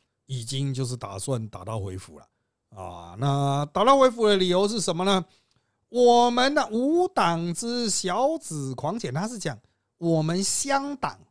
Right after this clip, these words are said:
啊，我们鲁国小子哈，就是年轻人们啊，我的学生们、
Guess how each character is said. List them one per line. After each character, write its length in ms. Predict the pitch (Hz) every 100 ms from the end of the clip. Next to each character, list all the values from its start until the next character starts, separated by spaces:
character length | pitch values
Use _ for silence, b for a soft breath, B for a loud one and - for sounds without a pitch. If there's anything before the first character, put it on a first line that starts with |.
| _ _
啊， 340 | 151 165 147
我 120 | 147
们 260 | 165 269 220
鲁 320 | 175 143 120
国 420 | 120 135 170 202 -
小 380 | - 147 190 240
子 320 | - 117 95
哈， 200 | 101 98
就 140 | 120
是 180 | 110 123
年 240 | 123 208
轻 220 | 226 247 233
人 100 | 196
们 240 | 196 190 - _ _ _
啊， 340 | 92 85 85
我 160 | 92 113
的 120 | 135
学 260 | - 151 196
生 200 | 214 208
们、 280 | 147 147